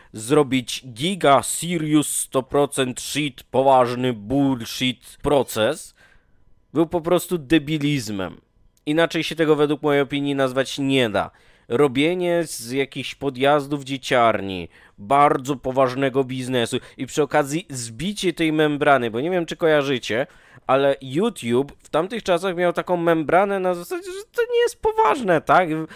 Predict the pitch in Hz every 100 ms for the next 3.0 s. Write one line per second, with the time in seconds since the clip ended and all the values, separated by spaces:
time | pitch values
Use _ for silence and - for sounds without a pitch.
0 | - 151 135 180 - - - 254 220 190
1 | - 196 208 196 185 - - 160 147 160
2 | 156 156 151 143 147 170 - 151 147 190